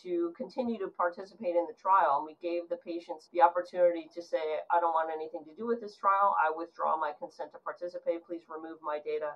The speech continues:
from everything you've collected." No one actually did that. Everyone was grateful for the opportunity to have been able to participate, but the consent process was sort of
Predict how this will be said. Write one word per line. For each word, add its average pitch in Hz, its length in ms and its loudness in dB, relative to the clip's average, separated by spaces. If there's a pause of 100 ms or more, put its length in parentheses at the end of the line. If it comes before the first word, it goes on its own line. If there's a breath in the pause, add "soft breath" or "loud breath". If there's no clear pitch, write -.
(120)
from 151 380 0
everything 170 380 -4
you've 151 180 -14
collected." 202 640 -4
No 190 240 2
one 196 160 6
actually 175 500 0
did 165 220 -10
that. 220 240 8
Everyone 170 560 4
was 156 340 -6
grateful 208 640 2
for 175 300 4
the 160 140 -2
opportunity 170 680 0 (140)
to 170 320 -2 (160 soft breath)
have 165 240 4
been 175 140 2
able 170 200 4
to 170 100 0
participate, 196 760 -2 (120)
but 185 220 2
the 185 80 -6
consent 214 520 -4
process 180 540 2 (140)
was 165 280 6
sort 180 320 0
of 175 100 8